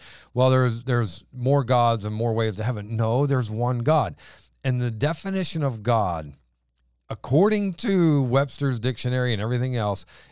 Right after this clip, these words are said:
is the supreme being, the creator and ruler of all that is, the self-existent one who is perfect in power, goodness, and wisdom.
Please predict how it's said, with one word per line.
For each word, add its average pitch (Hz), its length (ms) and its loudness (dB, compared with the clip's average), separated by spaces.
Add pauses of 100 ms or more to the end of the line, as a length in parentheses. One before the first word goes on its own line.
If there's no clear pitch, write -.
is 113 240 0
the 110 140 0
supreme 165 920 -2 (360)
being, 98 580 -4 (300)
the 113 100 0
creator 160 640 2
and 127 100 2
ruler 147 340 4
of 117 120 0
all 127 220 4
that 127 160 0
is, 101 440 -4 (260)
the 110 100 -2
self-existent 139 1000 -2
one 117 260 0
who 107 180 0
is 101 100 -4
perfect 127 480 -6
in 123 160 -6
power, 117 460 0
goodness, 101 420 -4
and 98 140 -6
wisdom. 92 360 -2